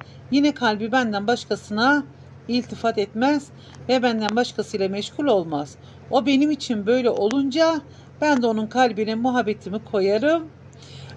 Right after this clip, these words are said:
Ona lütuf ve ikramlarım devam eder. Hatta onu kendime yakın kılarım. İbrahim Aleyhisselam kendisinden nasihat isteyenlere şöyle söylemiştir.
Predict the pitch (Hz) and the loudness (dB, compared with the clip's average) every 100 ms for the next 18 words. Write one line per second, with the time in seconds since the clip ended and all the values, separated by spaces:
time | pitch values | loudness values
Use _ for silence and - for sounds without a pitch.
0 | - 254 226 247 262 269 - 285 - 208 | 2 4 4 4 2 -2 -4 -8 -4 -4
1 | - 196 190 196 247 226 196 175 170 175 | 0 0 0 -2 0 2 2 0 -2 0
2 | 262 226 233 - 175 180 247 - 202 175 | 0 0 -4 -4 -4 -2 -4 -4 -4 -4
3 | 175 202 180 185 - 285 277 269 226 185 | -2 0 0 -2 0 0 2 4 4 4
4 | 143 - - - - - - - - - | -4 -14 -20 -20 -20 -20 -20 -20 -18 -16
5 | - - - 202 233 285 294 285 302 311 | -16 -10 0 4 6 6 4 2 -2 -2
6 | 277 254 220 - 269 254 226 233 - 208 | 0 -2 -2 -2 -2 0 -2 -8 -10 -10
7 | - 202 254 285 226 202 220 190 160 147 | -8 -2 -2 -2 -2 -2 -2 -2 -4 -6
8 | - 147 | -8 -8